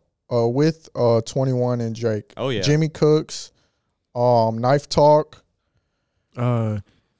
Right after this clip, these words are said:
Speaker 3: um,
Speaker 1: What else is there?
Speaker 3: Mister, uh, Right Now.
Speaker 1: Mister
Speaker 2: Mister
Speaker 1: Right
Speaker 2: Right
Speaker 1: Now.
Speaker 2: Now.
Speaker 3: Uh, they, they have a bunch. They
Speaker 1: Yeah,
Speaker 3: have
Speaker 1: there,
Speaker 3: a
Speaker 1: I think there's
Speaker 2: Yeah.
Speaker 1: like five, but bro, imagine a whole album of that, bro.
Speaker 2: Yeah.
Speaker 1: That's
Speaker 3: Yeah.
Speaker 1: just gonna be popping, bro.
Speaker 2: Yeah.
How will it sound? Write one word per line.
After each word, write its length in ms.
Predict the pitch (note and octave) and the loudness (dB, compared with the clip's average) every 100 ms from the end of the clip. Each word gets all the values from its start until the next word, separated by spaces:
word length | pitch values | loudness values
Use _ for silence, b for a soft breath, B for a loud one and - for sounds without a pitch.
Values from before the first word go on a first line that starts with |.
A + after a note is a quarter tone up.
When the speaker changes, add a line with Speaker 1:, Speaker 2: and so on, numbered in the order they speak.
| _ | _
Speaker 3:
um, 480 | A#2+ B2+ A#2+ G#2 G2 - | -4 -2 -2 -4 -8 -4
Speaker 1:
What 160 | B2+ | 0
else 220 | C3 B2 A#2+ | 2 2 -2
is 100 | A2+ | 0
there? 100 | A2 | 0
Speaker 3:
Mister, 340 | G2+ B2+ C3+ | 0 -2 -2
uh, 120 | C3 | -4
Right 260 | B2+ D3+ D3+ | -4 -4 -4
Now. 380 | D3 D3+ D3+ D3+ | -6 -4 -6 -6
Speaker 1:
Mister 300 | C3 C3+ D3 | -4 -2 2
Speaker 2:
Mister 100 | B2+ | 4
Speaker 1:
Right 140 | C3+ C#3+ | 4 4
Speaker 2:
Right 80 | |
Speaker 1:
Now. 720 | C#3 C#3+ D3+ D3+ D#3 C3+ C3+ C3+ | 4 4 6 4 4 0 -8 -10
Speaker 2:
Now. 60 | C3+ | -6
Speaker 3:
Uh, 340 | B2+ A#2+ A2 G#2+ - B2 | -4 -4 -6 -10 -12 -2
they, 200 | D#3+ F3+ | -2 0
they 100 | G3+ | -2
have 200 | A#3 C3+ | -4 -6
a 80 | |
bunch. 320 | G#2+ C3 B2+ - | -6 -6 -6 0
They 60 | |
Speaker 1:
Yeah, 60 | C#3+ | 2
Speaker 3:
have 80 | D3 | 4
Speaker 1:
there, 80 | E3 | 4
Speaker 3:
a 60 | |
Speaker 1:
I 40 | E3 | 4
think 180 | G3 F#3 | 2 4
there's 160 | D3+ | 4
Speaker 2:
Yeah. 80 | C3+ | 4
Speaker 1:
like 120 | A#2+ | 0
five, 560 | - C3+ C#3+ D3 A2+ A#2+ | 0 2 6 4 2 2
but 220 | C3 A#2+ - _ - | 4 4 0 _ 2
bro, 120 | C3 | 4
imagine 260 | D3+ F3+ A2 | 4 0 -2
a 20 | |
whole 340 | - C#3+ B2+ | -4 0 0
album 340 | - B2 C#3 C#3 | 0 -2 -2 -4
of 60 | |
that, 260 | C#3 C#3+ - | -2 -2 0
bro. 260 | C3 C3 B2 | 2 2 0
Speaker 2:
Yeah. 60 | D#3+ _ _ | -6 _ _
Speaker 1:
That's 180 | B2 D3 | 0 2
Speaker 3:
Yeah. 60 | C#3+ | 2
Speaker 1:
just 160 | D3 | 0
gonna 80 | A#2 | 0
be 100 | A2 | -2
popping, 580 | - - G#2 G#2 - A#2+ | -2 0 0 0 -4 -12
bro. 220 | - - | -10 -8
Speaker 2:
Yeah. 180 | F#2+ F#2+ | -8 -10